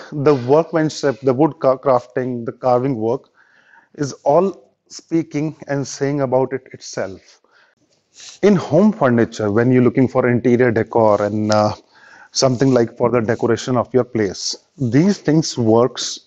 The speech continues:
amazingly because, uh, anywhere, any corner that you, you are feeling is a lonelier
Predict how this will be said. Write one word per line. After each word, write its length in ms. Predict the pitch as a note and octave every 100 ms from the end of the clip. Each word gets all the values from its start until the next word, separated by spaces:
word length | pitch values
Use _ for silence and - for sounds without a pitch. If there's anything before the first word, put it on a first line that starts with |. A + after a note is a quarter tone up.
| _
amazingly 680 | C3 B2+ C3 B2+ B2 G#2+ A2+
because, 400 | A#2 C3 A#2+ A#2
uh, 180 | B2 A2+ - - _ - _ _
anywhere, 600 | C#3+ F3+ A3 D#3+ A2+ G2
any 200 | B2 C#3+
corner 440 | D3+ B2+ B2 A#2+ A2
that 260 | G#2+ A#2
you, 200 | C3 B2+ D3+
you 120 | C3+
are 80 | B2
feeling 480 | - B2+ A#2 A2 - - - _
is 140 | C#3
a 60 | C#3
lonelier 520 | C3+ C3+ C#3+ C#3 C3